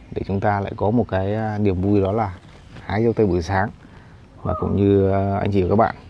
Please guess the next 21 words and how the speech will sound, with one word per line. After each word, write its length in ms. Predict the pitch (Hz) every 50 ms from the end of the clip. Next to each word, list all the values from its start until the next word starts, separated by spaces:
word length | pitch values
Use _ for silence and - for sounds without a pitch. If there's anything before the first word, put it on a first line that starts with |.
| - -
hái 180 | - 92 95
dâu 120 | 104 117 117
tây 220 | 113 120 117 110 - - -
thì 80 | 95
Khánh 100 | 90 92 95
An 120 | 101 98
T 20 |
V 200 | 98 98 104 104
lại 100 | 95 - - -
chia 80 | 107
sẻ 140 | 98 - 98 - -
đến 160 | - 104 123
một 120 | 127 110 95 -
cái, 340 | 92 90 92 95 104 113 131 - - - - - - - - - - - - - -
à, 120 | - 95 95 92 92 90 90 87 87 87 87 - - - - - - - - - - - - -
một 60 | - 95
cái 260 | - 98 101 104 113 113
nội 200 | 123 123 110 107
dung 180 | 117 113 120
nào 140 | 113 101 95
đó 180 | 92 95 110